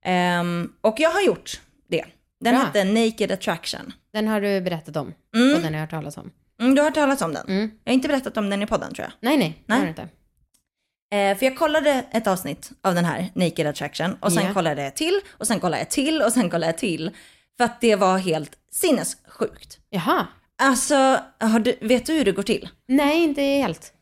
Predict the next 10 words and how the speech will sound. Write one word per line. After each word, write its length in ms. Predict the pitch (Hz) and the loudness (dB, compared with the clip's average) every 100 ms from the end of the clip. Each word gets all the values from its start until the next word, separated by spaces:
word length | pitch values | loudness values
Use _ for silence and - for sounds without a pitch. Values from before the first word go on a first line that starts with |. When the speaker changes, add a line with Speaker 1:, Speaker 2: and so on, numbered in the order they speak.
| - | 0
Speaker 1:
Nej, 300 | 247 269 294 - | 2 2 0 -2
men 180 | 262 | -2
det 440 | 262 311 294 226 208 | 0 -2 -2 2 2
är, 80 | 196 - | 0 -2
ehm, 680 | - 196 185 185 180 170 170 _ - | -6 -4 -2 -2 -4 -6 -10 _ -14
en, 300 | - 202 196 - _ _ _ - | -6 -4 -4 -10 _ _ _ -8
en 240 | 208 208 | -4 0
dating, 880 | 233 226 165 - 185 165 156 151 156 - _ | 2 2 -2 -4 -4 -2 -4 -8 -12 -18 _
ett 160 | 220 233 | -8 -4
datingprogram. 880 | 294 - 160 156 180 202 - - | -2 -4 -8 -8 -4 -4 -6 -14